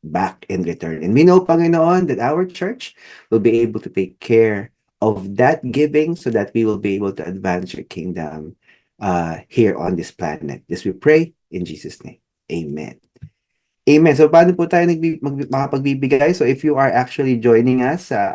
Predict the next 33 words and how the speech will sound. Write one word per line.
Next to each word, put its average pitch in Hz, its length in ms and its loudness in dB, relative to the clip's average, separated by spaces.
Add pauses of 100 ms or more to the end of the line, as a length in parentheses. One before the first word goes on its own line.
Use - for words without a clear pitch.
(120)
ating, 110 320 -4
uh, 98 560 -4
simbahan 110 640 0
na 123 80 -2
physical, 117 640 0 (400)
you 113 80 -4
can 123 160 4
give 113 240 0
your 110 160 2
physical 113 480 -4
offerings 110 640 0
there. 123 400 -4
That - 160 -4
will 110 160 -4
be 104 160 -2
most 107 640 -6
welcome, 107 560 0
of 123 240 -8
course. 139 320 -6
Napakaganda 98 720 -6
pong 92 160 -8
opportunity 92 560 -8
niyan. 110 320 -4 (480)
And 117 160 6
if 127 240 -2
you 170 160 4
are 139 320 6
giving 151 640 -2
po, 131 400 -2
uh, 123 400 2
via, 117 720 -2 (240)
you 123 80 -4
know 120 240 -4